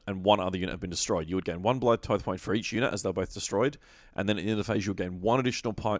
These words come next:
point because of a character or vehicle and one additional point because of Titanic for a total of four." So it does, it does explain it, but I think a lot of people are having s-, well, because we haven't, we obviously haven't had the full rules shown, we've only had previews from Warhammer Community,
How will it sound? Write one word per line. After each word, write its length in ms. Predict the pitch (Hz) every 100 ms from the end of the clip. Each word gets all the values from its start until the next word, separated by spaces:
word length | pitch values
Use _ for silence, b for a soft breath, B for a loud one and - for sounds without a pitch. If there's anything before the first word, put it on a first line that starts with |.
| -
point 300 | - 113 98
because 240 | - - 107
of 80 | 98
a 20 |
character 420 | - 92 - 87
or 40 | 90
vehicle 400 | 107 127 180 -
and 200 | 90 87
one 140 | 98
additional 360 | 95 92 98 92
point 260 | - 85
because 160 | 85 98
of 80 | -
Titanic 500 | 87 - 156 - -
for 100 | -
a 40 | 92
total 260 | - 85
of 60 | 87
four." 380 | - 73 - - - - _ _
So 100 | 95
it 60 | 87
does, 220 | 156 - -
it 100 | -
does 160 | 147 135
explain 380 | - - 101 131
it, 120 | - - b b b b b
but 100 | 95
I 40 |
think 140 | 95 104
a 40 |
lot 160 | 104 107
of 80 | 110
people 400 | 123 104 95 95
are 260 | 95 87 - _ _ _ _ _ _ -
having 200 | 160 202
s-, 140 | -
well, 80 | 117
because 220 | 95 117
we 140 | 107 104
haven't, 200 | 107 -
we 120 | 101
obviously 240 | 98 95
haven't 120 | 92 95
had 60 |
the 60 | 87
full 200 | - 92
rules 520 | 90 92 90 90 - - _
shown, 420 | - 101 80 85
we've 120 | 92
only 140 | 90 78
had 140 | 80
previews 400 | - 92 82 82
from 260 | 78 85 - -
Warhammer 220 | 87 87
Community, 560 | 87 87 82 80 113